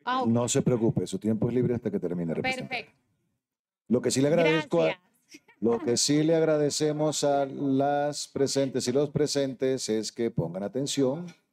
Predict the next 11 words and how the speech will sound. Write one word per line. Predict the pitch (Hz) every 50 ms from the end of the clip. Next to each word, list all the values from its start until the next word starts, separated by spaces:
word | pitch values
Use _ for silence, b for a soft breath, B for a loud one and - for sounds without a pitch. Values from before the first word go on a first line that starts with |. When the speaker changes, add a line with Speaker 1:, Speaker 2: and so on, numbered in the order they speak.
| _ _ _ _
Speaker 2:
respeto | - 95 92 - - - 156 160 - 120 131 127
a | 117
la | 95 85 -
ponente | - - 127 147 120 104 202 - - 185 208 - _ _ _ _ _ _
que | -
está | 101 - - - - 73 73
haciendo | 73 - - 78 76 71 71 71
su | - 85
interpretación. | 78 - 80 - - 73 71 73 - - - - - _ _ _ _ _ _ _ _ _ _ _ _ _ _ _ _ _ _ _ _ _
Speaker 1:
Muchas | - 233 269 311 - 330 339
gracias. | 269 269 247 208 180 - - - - -